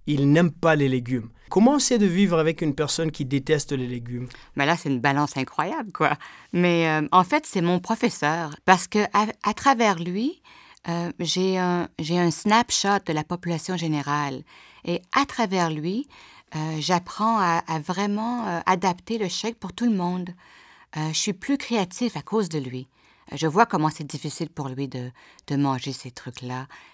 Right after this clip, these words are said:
Speaker 2: Il aime pas et il a pas le temps. Il m'aide énormément à savoir, euh, qu'est-ce qui manque ou qu'est-ce que je dois faire ou comment je peux le faire que, d'une façon où il va le bouffer, <laughs> il va le boire. Alors, c'est lui qui essaie tous les shakes, tous les flavors,
Speaker 1: Ouais.
Speaker 2: tous les prototypes.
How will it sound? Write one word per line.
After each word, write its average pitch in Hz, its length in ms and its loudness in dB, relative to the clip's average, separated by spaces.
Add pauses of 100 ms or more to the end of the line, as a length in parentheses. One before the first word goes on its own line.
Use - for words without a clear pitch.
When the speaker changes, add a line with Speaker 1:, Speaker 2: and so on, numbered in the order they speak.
(140)
Speaker 2:
Il 127 180 0
aime 202 160 4
pas 131 340 -2
et 139 60 -4
il 120 120 -6
a 123 60 -6
pas 175 180 -2
le 175 60 -4
temps. 123 360 -10 (440)
Il 151 100 2
m'aide 165 200 4
énormément 170 580 2
à 170 60 0
savoir, 156 580 -2
euh, 143 120 -4 (500)
qu'est-ce 175 200 -2
qui - 140 -2
manque 180 320 2
ou 156 40 -4
qu'est-ce 170 200 -4
que 185 80 -2
je 160 60 -6
dois 160 160 0
faire 175 380 -2
ou 147 60 -4
comment 170 320 -2
je 165 120 -4
peux 160 120 -4
le 151 40 -2
faire 156 440 -6
que, - 100 -10 (420)
d'une 151 120 2
façon 156 300 -2
où 165 40 6
il 160 100 4
va 147 80 2
le 147 60 2
bouffer, 151 540 4 (320)
<laughs> - 340 -14
il 156 80 4
va 147 140 8
le 143 60 4
boire. 156 600 6
Alors, 156 340 4
c'est - 120 -4
lui 180 120 0
qui 196 100 0
essaie 147 140 2
tous - 140 -2
les 165 100 4
shakes, 160 320 0
tous 165 100 -6
les 156 100 0
flavors, 139 400 -2
Speaker 1:
Ouais. - 60 -2
Speaker 2:
tous 165 80 -2
les 151 100 4
prototypes. 143 680 -2